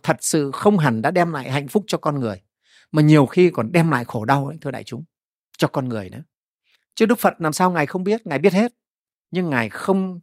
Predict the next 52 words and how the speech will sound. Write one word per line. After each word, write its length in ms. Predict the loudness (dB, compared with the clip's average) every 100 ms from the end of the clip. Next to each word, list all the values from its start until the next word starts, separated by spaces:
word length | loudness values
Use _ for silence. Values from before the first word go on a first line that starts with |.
| _ _ _
dẫn 320 | 0 0 0
chúng 180 | -2 -2
ta 160 | 0 -4
đi 240 | 2 2
theo 140 | 2 0
con 200 | 0 2
đường 180 | 0
ấy, 280 | 0 -6 -8 _ _ _ _ _
mà 120 | 0
Ngài 220 | 4 4 2
dẫn 180 | -2
chúng 160 | -2 -2
ta 160 | -2 -2
phải 160 | -4
quay 240 | 0 2 2
về, 360 | 4 2 0 _ _ _ _ -4
phải 180 | 2 2
không? 120 | 0 -10 _ _ _ _
Khai 280 | -6 2 2
phá 260 | 2 -4 -4
cái 120 | -4 0
tâm 200 | 2 2
mình, 260 | 2 0 -12 _ _ _ _ _ _ -8
phải 160 | -2 -2
không? 240 | -2 -10 0
Điều 240 | 4 4
phục, 260 | 4 0 0
quản 200 | 0 0
lý 160 | 2 0
cái 120 | -2
tâm 240 | 0 0 2
mình, 220 | 0 -2 _ _ _ _ _ _
rèn 300 | 0 2 2
giũa 200 | -2 -4
cái 100 | -2
tâm 220 | 0 0
mình. 300 | 0 -2 -4 -12
Thì 80 | 0
chính 220 | 2 2
cái 100 | -2 0
tâm 200 | 0 2
này 180 | 0 0
mới 140 | -2
là 60 | -4 2
cội 280 | 4 4 0
nguồn 500 | 0 2 2 0 -10 _ _ _ _ _ _ _ _
của 140 | -6 -2
hạnh 220 | -2 -2
phúc 240 | 0 0
hay 100 | 0
khổ 220 | -2 -4 2
đau. 220 | 2